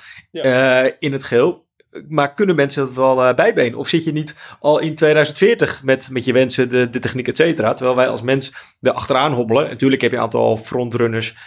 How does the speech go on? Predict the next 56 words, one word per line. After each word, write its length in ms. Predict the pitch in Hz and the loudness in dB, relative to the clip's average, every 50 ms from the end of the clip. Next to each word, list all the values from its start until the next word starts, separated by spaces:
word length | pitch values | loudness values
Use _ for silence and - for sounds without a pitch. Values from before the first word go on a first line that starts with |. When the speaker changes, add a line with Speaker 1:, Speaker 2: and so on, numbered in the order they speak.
| - _ | -12 _
Speaker 2:
die 140 | - 123 113 | -2 0 2
daar, 280 | 117 120 117 123 - | 4 4 4 2 2
daar 200 | 113 113 110 110 | 2 0 0 2
al 120 | 107 107 104 | 0 0 0
zijn 380 | 117 117 107 107 107 107 107 | 0 2 2 2 0 -2 -6
en 100 | 113 110 | -10 -4
daarmee 460 | 107 107 107 107 110 110 117 117 - | -2 -2 -2 0 -2 -2 -2 -2 -4
aan 200 | 104 107 107 - _ | -4 -8 -10 -10 _
het, 160 | _ - - | _ -20 -10
het, 300 | - 120 117 117 - - - | -8 -8 -8 -8 -10 -10 -8
het 160 | - 117 - | -8 -8 -8
experimenteren 640 | 127 123 - - - 131 117 113 113 - 135 139 123 | -8 -8 -6 -4 -4 -4 -4 -4 2 4 4 4 4
zijn 200 | 107 107 110 123 | 2 0 0 0
en 120 | - 117 117 | -2 -2 0
daar 220 | 113 113 117 120 | 2 2 2 0
ook 220 | 127 127 123 - - - - - | -2 -4 -6 -6 -14 -16 -16 -8
zich 220 | - - 135 - | -2 -2 -2 -2
comfortabel 560 | - - 120 113 - - 131 123 139 139 127 110 | -2 -6 -6 -6 -2 0 2 2 2 2 0 0
bij 200 | 113 107 107 104 | 2 0 0 0
voelen. 400 | - 117 110 110 151 202 - _ _ _ - _ - | -2 -2 0 0 0 -2 -4 _ _ _ -20 _ -12
Omdat 220 | - 120 110 123 117 | -8 0 0 0 0
je 60 | 120 | 0
natuurlijk 300 | 113 113 123 120 127 131 | -2 -4 -2 0 0 0
ook 60 | 120 | 0
wel 120 | 123 117 | 0 -2
vaak 380 | 107 - 104 104 107 104 - - _ | -2 0 0 0 0 -2 -4 -14 _
veel 280 | _ - 113 110 110 | _ -2 -2 -2 0
negatieve 440 | 110 117 117 110 - - 135 113 127 | 0 0 -2 -2 -2 -4 -4 -4 -2
dingen 220 | 107 120 120 110 104 | 0 0 0 0 0
hoort, 160 | 104 107 107 | -2 0 2
hè? 160 | 117 131 127 | 2 0 2
Privacy 380 | - 104 107 117 113 - - 123 | 0 0 2 2 0 -2 -2 -2
hebben 200 | 120 113 110 107 | -2 0 0 -2
aangehaald. 440 | 113 113 113 - 110 110 113 - | -2 -2 -2 0 0 2 4 4
Speaker 1:
Ja, 60 | 381 392 | 4 4
ja, 220 | 359 - - - | 4 4 2 0
Speaker 2:
Eh, 60 | - | -2
Speaker 1:
nee, 180 | - - 117 117 | -4 -6 -6 -6
zeker. 160 | - - - | -2 0 2
Speaker 2:
welke 320 | 123 123 123 127 127 120 117 | 2 2 4 4 4 4 4
moeilijke 300 | 120 131 123 117 - 110 | 2 -2 -2 -2 -4 -2
termen, 400 | - 147 135 131 127 127 127 123 | 0 0 2 2 0 0 0 -2
die 100 | 120 107 | 0 -2
je, 120 | 120 117 - | -4 -2 0
oh 240 | 151 156 147 135 131 | 2 2 2 2 0
jeetje, 360 | 135 156 160 151 - 110 113 | 0 -2 -2 -2 -2 0 0
eh, 240 | 110 120 120 120 - | 2 4 4 4 2
ik 100 | - - | 0 -6
zit 140 | - 135 - | -8 -6 -4
alleen 120 | 123 120 | -2 0
Speaker 1:
Nee, 140 | - 190 131 | 0 2 4
Speaker 2:
maar 60 | 117 | 4
met 100 | 117 117 | 4 4
Speaker 1:
maar 80 | 120 117 | 4 4
Speaker 2:
de 60 | 135 | 2
robots. 440 | 156 151 165 170 - - - _ | 2 0 -4 -10 -12 -14 -18 _